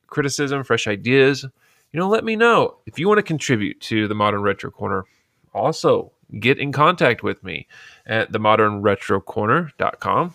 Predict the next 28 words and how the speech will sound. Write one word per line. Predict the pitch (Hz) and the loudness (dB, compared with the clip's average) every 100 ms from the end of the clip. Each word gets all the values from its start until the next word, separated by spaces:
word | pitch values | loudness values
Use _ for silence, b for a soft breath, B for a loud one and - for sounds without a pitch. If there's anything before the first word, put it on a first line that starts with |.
| 120 | -12
You | 107 | -8
know, | 104 175 _ _ _ _ _ _ _ _ _ | -6 -6 _ _ _ _ _ _ _ _ _
it's | 156 156 - | -2 2 4
awesome. | 165 180 170 120 - | 6 6 4 2 2
I | 123 | 4
like | 180 165 | 4 2
to | |
listen | 190 170 165 | -2 -2 -4
to | 147 | -4
you | 135 | 2
guys. | 123 110 | 2 2
And | - | -4
also, | - 131 156 160 135 | 0 2 2 2 2
you | 117 | 2
know, | 117 117 | 0 2
we're | 117 | 2
hitting | 117 123 120 | 0 -2 -2
almost | 123 120 113 | -4 -4 -4
two | - 117 | -8 -6
fifty, | 135 135 143 | -4 -4 -4
two | 135 - 135 123 _ _ | -8 -4 -2 -2 _ _
thousand | - 147 165 170 165 165 160 | 0 4 6 6 4 2 0
followers | 143 160 175 165 139 107 | 4 6 8 8 6 4
on | 104 113 | 0 0
TikTok | 151 156 131 107 | -2 0 0 -2
as | 98 - | -4 2
well. | 127 101 | 2 4
That's | 110 - | 0 -2